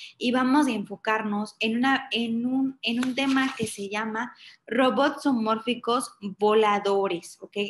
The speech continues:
Robots zoomórficos voladores. Nos vamos a ir a la lección número once de nuestro libro, página cien,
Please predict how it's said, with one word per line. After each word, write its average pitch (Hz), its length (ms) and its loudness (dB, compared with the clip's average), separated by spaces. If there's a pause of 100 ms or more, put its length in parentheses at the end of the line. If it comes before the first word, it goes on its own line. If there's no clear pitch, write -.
(140)
Robots 208 560 -4
zoomórficos 208 880 -6
voladores. 202 640 -2 (320)
Nos 226 140 -2
vamos 285 280 4
a 254 100 -2
ir 220 220 -2
a 220 60 -2
la 220 140 -2
lección 220 460 -2
número 269 560 2
once 302 420 4
de 220 120 -2
nuestro 202 380 -2
libro, 269 400 0
página 226 440 -2
cien, 262 480 -2